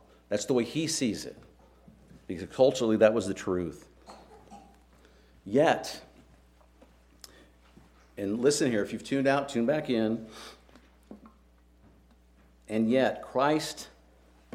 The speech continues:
will explain to the Pharisees that what? If they ever want to join the kingdom, and if you, brothers and sisters, ever want to join the kingdom,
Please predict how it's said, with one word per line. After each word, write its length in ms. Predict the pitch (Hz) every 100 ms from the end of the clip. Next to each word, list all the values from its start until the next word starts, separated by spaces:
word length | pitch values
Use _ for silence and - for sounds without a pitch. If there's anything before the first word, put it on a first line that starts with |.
| -
will 120 | 110 107
explain 380 | - - 139
to 100 | 143
the 60 | 117
Pharisees 540 | 101 117 113 - 101
that 160 | 92 92
what? 320 | 90 85 - - - - - - - - - _ _ _ _ _ - -
If 120 | -
they 140 | 120
ever 220 | 123 135
want 240 | 160 165 160
to 100 | 156
join 300 | 117 135 135
the 60 |
kingdom, 680 | 120 - 127 117 98 78 76 - - - - - - - - -
and 140 | 127
if 180 | 117 127
you, 200 | 160 208
brothers 400 | 147 117 107 92
and 80 | 95
sisters, 640 | 107 87 - 80 - - - _ _ - _ -
ever 180 | 117
want 420 | 127 127 139 143 -
to 100 | 123
join 320 | 113 123 120
the 80 | 110
kingdom, 540 | - 107 98 87 73